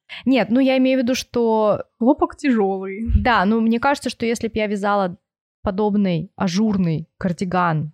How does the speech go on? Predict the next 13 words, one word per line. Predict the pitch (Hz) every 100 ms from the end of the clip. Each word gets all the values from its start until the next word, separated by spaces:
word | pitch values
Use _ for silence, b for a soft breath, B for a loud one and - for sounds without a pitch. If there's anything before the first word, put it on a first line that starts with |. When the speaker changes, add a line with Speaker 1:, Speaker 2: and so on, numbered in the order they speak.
| -
Speaker 1:
ну, | 208
ж-, | 151 -
удлиненный | 196 208 208 180 175
жилет | 180 190 160 -
спицами, | - 277 - 320 262 202 165 -
даже | 175 185 175
из | 185
хлопка, | - 220 185 - - 151 - _ _ 185
мне | 185
не | 190
понадобился | 208 226 196 175 170 -
бы | 175
килограмм. | - 180 185 165 151